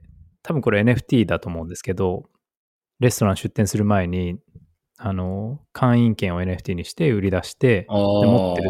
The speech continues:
Speaker 1: と、なんか一年間無料とか、まあ、それは店次第ですけど。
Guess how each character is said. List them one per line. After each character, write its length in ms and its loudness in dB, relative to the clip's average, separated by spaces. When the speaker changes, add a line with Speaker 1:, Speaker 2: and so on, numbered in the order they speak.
Speaker 1:
と、 260 2
な 60 -8
ん 20 -10
か 100 -2
一 140 -2
年 100 2
間 140 -4
無 80 -8
料 220 -4
と 100 -20
か、 320 -12
ま 60 -6
あ、 20 -2
そ 100 2
れ 60 4
は 120 2
店 400 -4
次 120 -6
第 140 -4
で 80 -14
す 80 -16
け 80 -14
ど。 140 -16